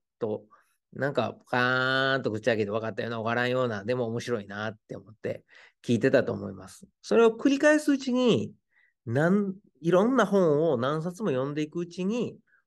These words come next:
おー、これは山、これが山かと。で、あ、これがタヌキかと。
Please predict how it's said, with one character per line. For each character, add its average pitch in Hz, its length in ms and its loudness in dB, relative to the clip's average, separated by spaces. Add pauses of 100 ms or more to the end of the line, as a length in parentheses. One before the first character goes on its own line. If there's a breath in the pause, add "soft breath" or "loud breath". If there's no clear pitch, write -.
(160)
お 190 920 4
ー、 - 20 -20 (300)
こ 233 180 0
れ 277 180 0
は 262 160 0
山、 233 520 -2 (100)
こ 180 120 -4
れ 233 100 2
が 254 80 0
山 254 260 -2
か 107 340 -12
と。 - 140 -20 (1080)
で、 160 240 -6 (160)
あ、 - 260 -4 (400)
こ - 220 -2
れ 311 180 4
が 370 160 2
タ 139 220 -2
ヌ 123 120 0
キ - 120 -14
か - 160 -8
と。 - 120 -20